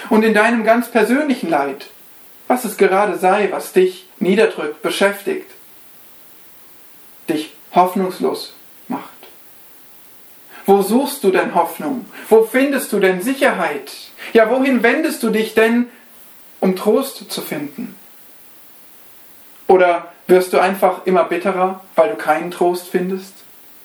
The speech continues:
Lass Gottes Wort, lass diesen Text aus Micha dir helfen,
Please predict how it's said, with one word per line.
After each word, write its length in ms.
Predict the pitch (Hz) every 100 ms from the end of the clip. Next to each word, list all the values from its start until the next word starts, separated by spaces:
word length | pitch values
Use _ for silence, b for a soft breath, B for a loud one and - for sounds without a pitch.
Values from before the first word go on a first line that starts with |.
| - - - - - - - - - - - - - - - - - - - - - - - - - -
Lass 220 | 208 202 -
Gottes 380 | 220 233 190
Wort, 320 | 190 226 214 180
lass 340 | 180 180 - B
diesen 260 | 196 185 185
Text 380 | 208 247 - -
aus 220 | 175 -
Micha 340 | 202 240 202
dir 200 | 185 190
helfen, 580 | 180 190 233 - 165 -